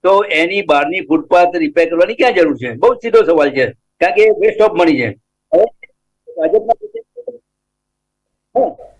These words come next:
તો સીધી વાત છે, આટલો સરળ સવાલ કેમ સમજાતો નથી, મને સમજાતું નથી.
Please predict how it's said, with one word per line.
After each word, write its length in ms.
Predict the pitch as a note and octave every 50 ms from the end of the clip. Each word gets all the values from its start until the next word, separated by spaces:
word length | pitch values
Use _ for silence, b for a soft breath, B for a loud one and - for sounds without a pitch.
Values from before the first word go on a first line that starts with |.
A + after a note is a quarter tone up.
| _ _ _ _ _ _
તો 100 | - -
સીધી 320 | - - - - - C#4+ C#4
વાત 180 | C4 A3+ G3 - F#3
છે, 140 | G#3 A#3+ -
આટલો 440 | G3 F3 F3 - _ _ C4 C4
સરળ 300 | - - F3+ G3+ A3 A3
સવાલ 340 | G#3+ - D#3+ F#3 F#3+ G3+ G#3
કેમ 260 | G#3 - A3 A#3 A3+
સમજાતો 480 | - - D#3+ D#3 D#3+ F#3 G3+ G3+ G3+ G3+
નથી, 200 | G#3 E3+ F#3+ G3+
મને 160 | G3+ G3+ G3
સમજાતું 440 | G3 G3 F#3+ F#3+ G#3+ A3 A3 A#3+ A#3+
નથી. 260 | A#3+ G#3+ F3+ E3+ D3+